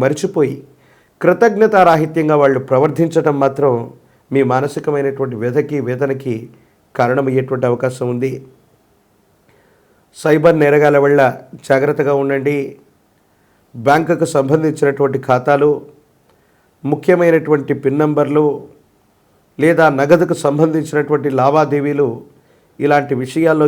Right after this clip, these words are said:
ఏదైనా మోసం జరిగేటువంటి అవకాశం, ఒక ముఖ్యమైనటువంటి డాక్యుమెంట్ని పోగొట్టుకోవటం, లేదా కమ్యూనికేషన్ సంబంధించినటువంటివి, సెల్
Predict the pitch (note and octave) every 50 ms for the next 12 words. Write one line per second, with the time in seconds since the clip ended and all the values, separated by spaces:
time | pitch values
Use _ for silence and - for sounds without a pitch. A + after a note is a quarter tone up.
0 | C3+ C3 C3+ C3 D3 D3+ D3 C#3+ C3+ A#2+ - - - _ _ _ _ _ _ -
1 | A#2+ C3 D3 C#3+ E3 D#3+ D#3 C3+ C#3+ C#3+ C#3+ D3+ D3+ D3+ D#3 D3 - C3+ C3+ C3+
2 | C3+ D3 C#3+ C3+ - D3 C#3+ C#3 B2+ - - - _ _ _ _ _ _ _ _
3 | _ _ _ _ _ - C#3+ C#3 D#3+ D3+ D3 D3 - - E3+ F3 F3 E3+ E3+ E3
4 | - D#3+ E3 D3 D3+ B2+ C3+ C#3 C#3 - D#3 D3+ D#3 D3+ - - C3+ D3 C#3+ C3
5 | C3 D3 F3+ - _ _ _ _ _ _ _ _ - - C#3+ E3 E3 F3 D#3+ -
6 | E3+ C3+ D3+ E3 D#3+ D3+ - D#3+ D#3 D3+ C#3+ C3+ B2+ A2+ - - _ _ _ _
7 | _ _ _ _ _ _ _ _ _ _ _ _ _ _ _ _ - D3 D#3+ D#3
8 | D3+ D3 C3+ C3+ D3 D3 E3 F3+ F3+ E3+ E3+ E3+ E3 E3 E3+ D#3+ D3+ - D3 D3
9 | D3 D3+ D3+ C#3+ D3+ D3 - - D3 D3+ C#3 D#3 D3+ C#3 C3+ D3 D3 D#3 D#3+ D#3
10 | D3+ - - - - _ _ _ _ _ _ _ _ _ _ _ _ _ _ -
11 | - - D#3+ E3+ E3